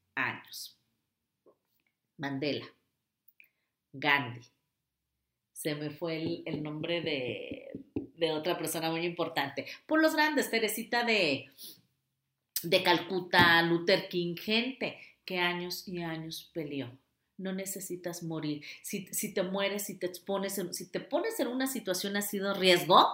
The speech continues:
no vas a poder hacer nada. Haces más cuando estamos vivos, trabajando de otra manera. El punto dos, donde distingo que aquí no voy a ser asertivo, es cuando voy a lastimar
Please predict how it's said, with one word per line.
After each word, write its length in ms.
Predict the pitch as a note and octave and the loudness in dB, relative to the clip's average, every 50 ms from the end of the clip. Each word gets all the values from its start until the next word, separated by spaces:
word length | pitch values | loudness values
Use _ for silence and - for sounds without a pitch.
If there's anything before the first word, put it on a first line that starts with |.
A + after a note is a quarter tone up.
| - - - _ _ _ _ _ _ _ _ _ _ _ _ | -2 -8 -14 _ _ _ _ _ _ _ _ _ _ _ _
no 80 | A#3 B3+ | -8 -8
vas 100 | B3 B3 | -6 -6
a 80 | B3 A3+ | -8 -6
poder 200 | A3 G#3+ G#3 G#3 | -6 -6 -6 -6
hacer 320 | G3+ - G3 F#3+ F#3 F#3+ _ _ _ _ _ _ | -8 -10 -10 -12 -14 -16 _ _ _ _ _ _
nada. 440 | - F3 D3+ B2+ A#2+ A#2+ B2 B2 - _ _ _ _ - | -14 -10 -10 -8 -8 -8 -10 -10 -14 _ _ _ _ -2
Haces 340 | F3+ F3+ F3 E3 E3 - | 0 0 0 -2 -6 -6
más 220 | F3+ E3+ E3 E3 - | -4 -4 -4 -4 -4
cuando 220 | - D#3 D3 C#3+ | -6 -8 -8 -8
estamos 480 | D3 - - D3+ D3 D3 C#3 D3 D3+ D#3 | -8 -8 -6 -6 -6 -6 -6 -8 -8 -4
vivos, 340 | E3+ E3+ D#3+ F3+ F#3 - - - - - _ _ | -4 -2 -2 -2 -4 -4 -8 -14 -20 -20 _ _
trabajando 460 | - D#3 C#3 C#3 C#3 C#3 C#3+ D3 D3 | -4 -4 -2 -2 -2 -2 -4 -4 -4
de 60 | C#3+ | -4
otra 180 | C3+ - D#3 D3 | -6 -6 -8 -8
manera. 420 | C#3 B2+ A#2+ A#2 A#2+ - - - - - - - - _ - | -6 -6 -6 -6 -8 -10 -10 -12 -14 -18 -20 -20 -20 _ 2
El 300 | A#3+ B3+ B3+ B3+ B3+ - | 4 6 6 4 2 -2
punto 440 | C#4+ D4+ D4 D4 C#4 - D4+ D4 B3+ | -4 -4 -4 -4 -2 0 0 0 2
dos, 420 | A#3 G#3+ A#3+ D#4 - - - - _ _ _ | 0 -2 -2 -2 -4 -8 -10 -12 _ _ _
donde 380 | F3+ F3+ E3+ F3 E3+ F3 F3+ | -2 -2 0 2 4 4 4
distingo 540 | F3+ F3+ F3+ - - A3+ G#3+ G#3+ F#3+ F#3 F#3 | 4 2 0 0 -2 -2 -2 0 -2 -2 -2
que 80 | - C#3 | -2 -4
aquí 240 | - - - G#3 | -4 -4 -4 -2
no 120 | G#3 A3+ A3 | -2 -2 0
voy 160 | A3 A3 A3 | 0 0 0
a 60 | A3+ | 0
ser 240 | A3+ - A3 G#3 - - - | 0 0 0 0 0 0 0
asertivo, 800 | G#3+ G#3+ - A3 G#3+ G#3+ - - A3 G#3+ F#3+ G#3 G#3+ A3 G#3+ - _ | 0 0 0 -4 -6 -8 -8 -4 -4 -2 -2 -2 -2 -4 -6 -2 _
es 320 | A3 A#3 B3+ C4+ C4+ - - - - - - - _ _ _ _ _ _ _ _ _ _ _ | 2 2 2 2 -2 -6 -12 -20 -20 -20 -20 -20 _ _ _ _ _ _ _ _ _ _ _
cuando 340 | A#3 A#3 A3+ A3 A3 A3+ | 2 4 4 4 2 2
voy 220 | A3 A#3 B3+ C4 D#4 | 2 0 0 2 2
a 60 | E4 | 2
lastimar 680 | F4+ F4+ E4+ - - - A#3 G#3+ G3+ F#3+ E3+ D#3+ E3 | 2 2 0 -2 -4 -4 -4 -2 0 2 2 2 0